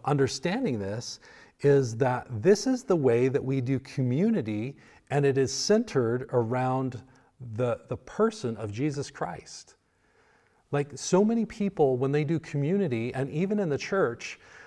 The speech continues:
they do what I talk about as Christian weather. <laughs> So it might actually be the weather, but oftentimes it's politics, or it's just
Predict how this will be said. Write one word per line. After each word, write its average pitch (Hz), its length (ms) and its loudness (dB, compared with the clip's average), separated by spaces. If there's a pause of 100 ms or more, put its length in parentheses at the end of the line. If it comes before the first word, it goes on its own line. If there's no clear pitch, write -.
(140)
they 147 120 4
do 180 160 4
what 147 140 4
I 160 140 4
talk 123 320 0
about 113 400 0
as 117 240 -6
Christian 123 560 -4
weather. 85 340 -4 (280)
<laughs> 117 100 -4 (360)
So 165 180 8
it 139 100 4
might 156 180 8
actually 147 300 4
be 151 180 0
the 120 100 0
weather, 110 320 0
but 127 240 6
oftentimes 127 600 2
it's 117 120 -8
politics, 120 800 0
or 117 180 0
it's - 140 -12
just - 360 -4